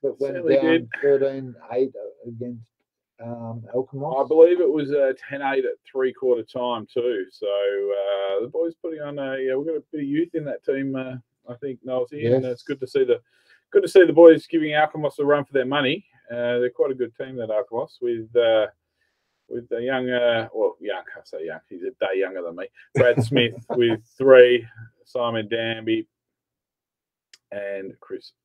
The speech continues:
Speaker 2: Ford. Uh, three for Robbie Morris, to, again, turning back the clock, uh, for Basie, with two to Julian McGrath, and a young fella who's only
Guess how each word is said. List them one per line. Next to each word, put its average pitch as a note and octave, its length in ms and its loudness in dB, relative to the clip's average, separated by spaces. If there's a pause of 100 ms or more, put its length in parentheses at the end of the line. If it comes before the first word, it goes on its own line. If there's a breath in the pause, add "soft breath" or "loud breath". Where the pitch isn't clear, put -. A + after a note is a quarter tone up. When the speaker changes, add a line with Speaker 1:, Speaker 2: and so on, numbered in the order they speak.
(680)
Speaker 2:
Ford. G2+ 480 0 (760)
Uh, A2 420 -2 (100)
three C3 720 2
for A2 360 4
Robbie A#2+ 320 6
Morris, A#2+ 580 2 (180)
to, A#2 120 -4
again, A2+ 300 0
turning A2+ 240 -6
back G#2+ 160 -2
the G2+ 80 -8
clock, B2 320 2 (680 soft breath)
uh, A2 460 0
for B2 100 0
Basie, A#2+ 500 2
with A2+ 220 -2 (160)
two B2 220 4
to A#2 140 -6
Julian A#2 380 0
McGrath, G#2+ 600 0
and A2+ 440 -6
a A2+ 120 2
young B2 300 0
fella A#2 280 0
who's A#2 420 -4 (320)
only A#2+ 320 -6